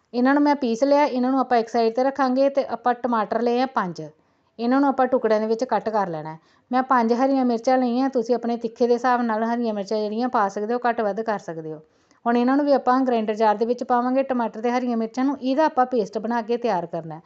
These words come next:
ਜਦੋਂ ਆਪਾਂ ਟਮਾਟਰ ਜਿਹੜੇ ਆ ਪੇਸਟ ਬਣਾ ਕੇ ਤੜਕੇ ਦੇ ਵਿੱਚ ਪਾਵਾਂਗੇ ਤਾਂ ਗ੍ਰੇਵੀ ਬਹੁਤ ਹੀ ਟੇਸਟੀ ਬਣ ਕੇ ਤਿਆਰ ਹੋਏਗੀ, ਬਹੁਤ ਹੀ ਵਧੀਆ ਬਣ ਕੇ ਤਿਆਰ ਹੋਏਗੀ। ਟਮਾਟਰ ਜਿਹੜੇ ਇਹਨਾਂ ਨੂੰ ਵੀ ਮੈਂ ਗ੍ਰਾਈਂਡ ਕਰ ਲਿਆ, ਇਹਨਾਂ ਨੂੰ ਆਪਾਂ ਹੁਣ ਰੱਖਣੇ ਆ ਇੱਕ ਸਾਈਡ 'ਤੇ। ਮਸਾਲੇ ਸਾਡੇ ਤਿਆਰ ਹੈ।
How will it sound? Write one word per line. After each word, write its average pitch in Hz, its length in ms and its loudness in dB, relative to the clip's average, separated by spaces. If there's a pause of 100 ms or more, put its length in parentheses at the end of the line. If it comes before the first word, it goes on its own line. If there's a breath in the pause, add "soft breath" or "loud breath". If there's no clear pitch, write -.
(380 soft breath)
ਜਦੋਂ 240 240 4
ਆਪਾਂ 269 220 2
ਟਮਾਟਰ 226 400 0
ਜਿਹੜੇ 240 220 2
ਆ - 20 2
ਪੇਸਟ 226 380 0
ਬਣਾ 240 260 0
ਕੇ 233 220 0 (280)
ਤੜਕੇ 208 280 0
ਦੇ 214 100 -2
ਵਿੱਚ 226 180 0
ਪਾਵਾਂਗੇ 233 560 0
ਤਾਂ 247 120 -6
ਗ੍ਰੇਵੀ 196 360 -2 (120)
ਬਹੁਤ 202 280 -4
ਹੀ 269 80 0
ਟੇਸਟੀ 196 380 -2
ਬਣ 208 180 -4
ਕੇ 220 140 -6
ਤਿਆਰ 180 300 -6
ਹੋਏਗੀ, 214 340 -4
ਬਹੁਤ 208 320 -4
ਹੀ 247 40 -4
ਵਧੀਆ 196 300 -2
ਬਣ 202 180 -6
ਕੇ 208 100 -6
ਤਿਆਰ 202 280 -2
ਹੋਏਗੀ। 160 380 -8 (500 soft breath)
ਟਮਾਟਰ 233 340 2
ਜਿਹੜੇ 262 240 4
ਇਹਨਾਂ 233 320 0
ਨੂੰ 240 80 -2
ਵੀ 254 80 0
ਮੈਂ 254 140 0
ਗ੍ਰਾਈਂਡ 220 320 0
ਕਰ 233 180 0
ਲਿਆ, 262 180 2
ਇਹਨਾਂ 226 320 -4
ਨੂੰ 226 100 -2
ਆਪਾਂ 208 180 -6
ਹੁਣ 220 140 -4
ਰੱਖਣੇ 226 300 -4
ਆ 214 40 -8
ਇੱਕ 202 220 -10
ਸਾਈਡ 214 260 -4
'ਤੇ। 277 140 2
ਮਸਾਲੇ 202 380 -2
ਸਾਡੇ 214 280 -2
ਤਿਆਰ 175 360 -4
ਹੈ। 151 120 -14